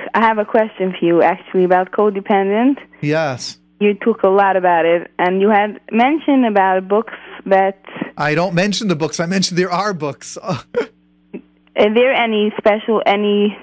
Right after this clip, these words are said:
Speaker 1: specific author that you would recommend?
Speaker 2: I have a difficulty with that. It means I've recommended several of my clients to go to a book that Doctor Tversky wrote, and they can't find them in any stores. They're almost out of print. So I have a difficulty,
Speaker 1: Mm-hmm.
Speaker 2: and the problem is, and I'm going to be that very open with you, that being that Baruch Hashem we are from,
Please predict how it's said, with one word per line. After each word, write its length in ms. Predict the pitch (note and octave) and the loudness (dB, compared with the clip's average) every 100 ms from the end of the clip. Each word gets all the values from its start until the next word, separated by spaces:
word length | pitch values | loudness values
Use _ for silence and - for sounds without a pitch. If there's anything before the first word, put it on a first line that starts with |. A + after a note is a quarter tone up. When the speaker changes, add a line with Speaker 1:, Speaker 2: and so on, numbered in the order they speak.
| - | -20
Speaker 1:
specific 540 | - G#3+ G#3 G#3+ G3+ G3+ | -4 -2 0 0 0 0
author 480 | G3 G3 G3 G3 A3+ | 2 2 0 -2 2
that 260 | G#3 G3+ - | 0 0 -2
you 80 | |
would 160 | G3 F#3+ | 0 2
recommend? 680 | G3 F#3+ F#3 F#3+ F#3 F#3 F#3+ | 0 0 0 2 2 0 -4
Speaker 2:
I 140 | - A3 | -4 -2
have 160 | B3+ | -2
a 60 | A3+ | -4
difficulty 560 | F#3+ F#3 F#3 D#3+ C#3+ C#3+ | -4 -6 -4 -6 -6 -4
with 100 | C3+ | -4
that. 80 | |
It 60 | C3+ | -4
means 180 | D#3+ E3 | -4 -2
I've 140 | E3 | -4
recommended 580 | E3 E3+ F#3 G3+ A3 A3 | -4 -4 -4 -4 -4 -6
several 320 | - F3+ G3+ | -4 -4 -4
of 80 | F3 | -4
my 100 | D#3 | -4
clients 560 | D3+ - E3 D3 C#3+ - | -6 -6 -4 -4 -6 -8
to 100 | D3 | -6
go 160 | D3+ | -6
to 200 | F#3 - | -6 -6
a 40 | D#3 | -4
book 240 | D#3 D#3+ | -4 -6
that 100 | D3 | -6
Doctor 300 | C#3 C3+ - | -4 -6 -6
Tversky 520 | - - E3 - F#3+ | -10 -8 -6 -6 -8
wrote, 380 | D#3+ D#3 F#3+ - _ _ _ - | -6 -4 -6 -10 _ _ _ -6
and 160 | E3+ F3 | -4 0
they 100 | F3+ | -2
can't 300 | F3+ F#3+ G3+ | -2 -2 -2
find 300 | G3 G3 F#3+ | -2 -2 -2
them 100 | D#3+ | -2
in 80 | D#3+ | -2
any 180 | E3 | -2
stores. 680 | E3+ - G3+ F3+ C3+ - - | -2 -2 -2 -2 -4 -6 -6
They're 160 | D3+ E3 | -4 -4
almost 220 | F3+ F3 | -4 -6
out 140 | D#3 D#3+ | -4 -4
of 120 | D#3 | -6
print. 440 | - E3 B2 - - _ _ _ | -6 -6 -6 -14 -20 _ _ _
So 160 | - F3+ | -6 -2
I 20 | |
have 160 | E3+ G#3+ | -2 -2
a 60 | |
difficulty, 460 | F3 G3 G3+ F#3 F3+ | -2 2 2 2 0
Speaker 1:
Mm-hmm. 80 | F3+ | -2
Speaker 2:
and 100 | E3 | -4
the 40 | E3 | -6
problem 500 | - F#3 A3 G#3 F#3 | -4 -6 -4 -4 -4
is, 200 | F3+ F#3 | -6 -6
and 60 | |
I'm 100 | D#3+ | -6
going 180 | D#3+ E3+ | -6 -6
to 80 | F3+ | -8
be 140 | D#3+ | -6
that 180 | F#3 F3 | -4 -4
very 300 | D3+ F#3+ G3 | -4 -4 -2
open 340 | - G3 G3+ F3+ | -2 -4 -4 -4
with 160 | D3 | -4
you, 160 | D3 D3 | -4 -4
that 220 | D3 - | -4 -4
being 280 | E3+ A3 G#3+ | -4 -4 -4
that 220 | F3 D#3+ | -4 -4
Baruch 220 | F3 F#3+ | -4 -4
Hashem 380 | F#3+ F3 F#3 F3 | -4 -6 -6 -6
we 120 | E3 | -6
are 140 | E3 D3 | -6 -6
from, 500 | - G#3+ F3+ C#3 | -6 -4 -4 -6